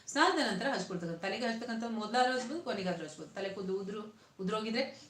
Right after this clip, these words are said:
ತಾಂತ್ರಿಕ ಮಾಂತ್ರಿಕ ಬಾಧೆಯಿಂದ ಮತ್ತೆ ಪುನಃ ಅದು ಹುಟ್ಟುತ್ತೆ, ಮತ್ತೆ ಜ-, ದೇ-, ಆ, ಈ ಬುರುಡೆ ಎಲ್ಲ ಚೆನ್ನಾಗಿ ಆರೋಗ್ಯಪೂರ್ಣವಾಗಿ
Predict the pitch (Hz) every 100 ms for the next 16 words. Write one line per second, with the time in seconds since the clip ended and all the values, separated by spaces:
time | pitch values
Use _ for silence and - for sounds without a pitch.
0 | - 226 226 226 214 214 202 196 196 320
1 | - 190 185 175 170 165 - - 233 -
2 | - 214 180 175 170 151 151 175 185 180
3 | 165 156 156 160 175 185 170 139 131 -
4 | 175 160 147 143 139 135 135 143 240 -